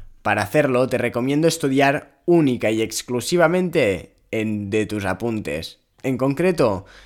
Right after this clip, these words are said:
de tu resumen. Ahora es el momento de ubicar cada cosa en su sitio. ¿Qué va primero y luego qué pasa?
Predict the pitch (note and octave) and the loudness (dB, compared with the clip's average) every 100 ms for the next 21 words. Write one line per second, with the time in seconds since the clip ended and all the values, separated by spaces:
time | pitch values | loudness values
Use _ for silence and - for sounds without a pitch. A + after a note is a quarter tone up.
0 | - - C3 B2 A#2 A2+ F#2+ B2+ G#2 E2 | -20 -4 0 0 0 -2 -2 -4 -4 -6
1 | D#2+ F#2 _ _ _ _ - - _ - | -10 -14 _ _ _ _ -20 -20 _ -2
2 | G#2 B2+ F3 D3 B2 A#2+ B2 A2+ G#2 - | 2 4 4 4 0 0 -2 0 -2 -2
3 | A2+ A2+ A#2+ A#2 A#2 G#2+ A2+ D3 D3 C#3 | -6 -4 0 2 2 2 0 2 2 4
4 | D3 D3+ C3 C3+ C#3 - G2 G2+ F#2+ B1 | 2 2 0 0 -4 -4 -6 -6 -6 -8
5 | A#1+ G2+ _ _ - C3+ A#2 G2+ G#2 A2+ | -12 -14 _ _ -4 2 2 2 -2 -2
6 | C3+ A#2 B2+ D3+ - A#2 A#2+ B2 A#2+ G#2+ | 0 0 -2 -6 -4 0 2 2 0 -2
7 | F2+ C#3 C3+ G2+ G2+ B2 | 2 2 2 -4 -6 -8